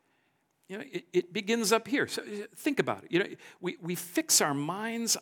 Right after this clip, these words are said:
on something. I-, it might be something that we want. It might be something we don't have. It might be something that happens, something that's happened to us. Whatever our mind is fixed on generates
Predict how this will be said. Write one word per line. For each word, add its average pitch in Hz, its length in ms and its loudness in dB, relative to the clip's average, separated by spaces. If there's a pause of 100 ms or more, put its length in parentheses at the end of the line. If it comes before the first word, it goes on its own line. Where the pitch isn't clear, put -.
on 165 240 -14
something. 131 760 -2 (500)
I-, - 20 -14
it 262 300 -10
might 220 180 -6
be 202 80 -10
something 170 460 0
that 131 160 -6
we 135 120 -4
want. 196 520 0
It - 20 -12
might 123 160 -10
be 120 80 -14
something 135 380 -2
we 123 100 -2
don't 110 220 -6
have. 208 420 -4
It 151 100 -6
might 139 140 -4
be 113 80 -16
something 117 460 -4
that 101 100 -16
happens, 196 580 -8
something 127 440 -6 (420)
that's 127 160 -2
happened 117 380 -2
to 233 320 -4
us. 185 420 4 (200)
Whatever 294 340 6
our 247 100 10
mind 180 400 4
is 131 180 2
fixed - 400 0
on 127 320 -4
generates 127 760 2